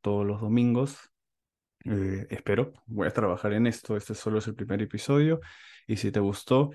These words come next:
este capítulo, lo que hablé, deja tu like. Eh, bueno, sígueme en las redes sociales, lo voy a dejar ahí, en mis redes sociales, en Instagram. También voy a dejar mi Twitter. Eh, si a alguien escucha y le gustó lo que hablé acá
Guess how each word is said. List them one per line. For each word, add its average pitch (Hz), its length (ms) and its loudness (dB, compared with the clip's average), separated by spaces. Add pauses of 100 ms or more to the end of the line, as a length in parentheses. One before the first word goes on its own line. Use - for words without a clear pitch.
(440)
este 107 260 -2
capítulo, 117 480 2
lo 101 180 0
que 101 100 -4
hablé, 117 360 0 (220)
deja 110 340 -4
tu 110 100 -4
like. 120 520 4
Eh, 104 540 -4 (180)
bueno, 110 240 -4
sígueme 123 560 4 (800)
en 107 140 0
las 101 160 0
redes 110 160 2
sociales, 107 340 2
lo 101 120 0
voy 101 160 2
a 104 120 2
dejar 104 260 -4
ahí, 117 240 2
en 110 120 2
mis 104 160 -4
redes 107 160 -2
sociales, 113 400 -2
en 110 100 0
Instagram. 110 600 0 (240)
También 104 240 2
voy 104 80 4
a 101 40 2
dejar 104 220 -2
mi 104 140 2
Twitter. 110 540 0
Eh, 104 340 -4 (560)
si - 200 -4
a 107 40 4
alguien 107 180 4
escucha 107 340 0
y 104 40 2
le 101 60 2
gustó 98 500 0
lo 104 180 -2
que 104 140 -6 (100)
hablé 101 260 2
acá 110 400 0